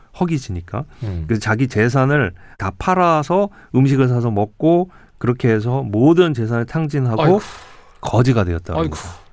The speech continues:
Speaker 1: 그런데도 허기가 지니까 결국 딸까지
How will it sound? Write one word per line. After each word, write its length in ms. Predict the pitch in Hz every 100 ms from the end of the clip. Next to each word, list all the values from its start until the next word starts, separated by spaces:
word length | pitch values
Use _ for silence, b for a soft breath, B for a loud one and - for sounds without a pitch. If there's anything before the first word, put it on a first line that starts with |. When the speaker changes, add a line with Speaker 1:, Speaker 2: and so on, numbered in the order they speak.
| _
Speaker 1:
그런데도 500 | 180 190 185 160 139 B B B B -
허기가 320 | 190 190 151
지니까 500 | 123 95 87 95 87 87 B B B B
결국 340 | - 98 92
딸까지 640 | - 165 185 156 110 85 76